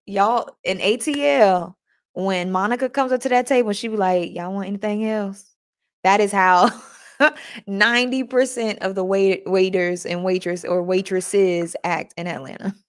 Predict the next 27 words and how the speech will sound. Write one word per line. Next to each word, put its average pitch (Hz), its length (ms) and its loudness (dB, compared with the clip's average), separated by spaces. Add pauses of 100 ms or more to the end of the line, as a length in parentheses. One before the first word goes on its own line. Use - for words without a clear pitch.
(160)
<laughs> 311 100 -4 (2000)
Um, 160 680 -10 (640)
she, - 160 -2
Amber 220 140 0
says, 180 180 2
"Side 240 260 0
note, 190 320 -2 (100)
kinda 240 240 0
off 240 140 -2
topic, 185 460 -2
but 170 120 -2
not 175 220 -4
really. 160 500 -4 (460)
Just 208 340 2
how, 190 640 0 (1120)
just 220 240 4
know 202 200 2
as 180 180 2
a 180 80 2
former 190 340 -2
Chick-fil-A 196 540 0
employee, 185 600 -4
it's 175 260 -4
low-key 185 500 0
does 175 260 -2
bother 180 440 -2
us 170 360 -6